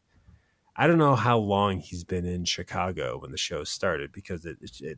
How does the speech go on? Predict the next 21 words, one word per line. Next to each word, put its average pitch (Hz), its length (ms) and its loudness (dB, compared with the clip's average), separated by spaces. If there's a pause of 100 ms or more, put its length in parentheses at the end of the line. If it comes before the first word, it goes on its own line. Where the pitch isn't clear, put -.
it 92 120 -10
makes 113 260 2
it - 20 -6
look 101 140 -8
like 92 140 -8
their 87 120 -12
trip - 380 -6
coming 87 280 -14
in 82 220 -12
was 78 140 -16
at - 140 -20
the - 60 -16
same 76 280 -12
time. 76 300 -12
They're 69 100 -16
both 71 240 -20
coming 65 200 -18
to - 40 -16
Chicago, 78 500 -12
but 78 260 -10 (840)
he 170 640 2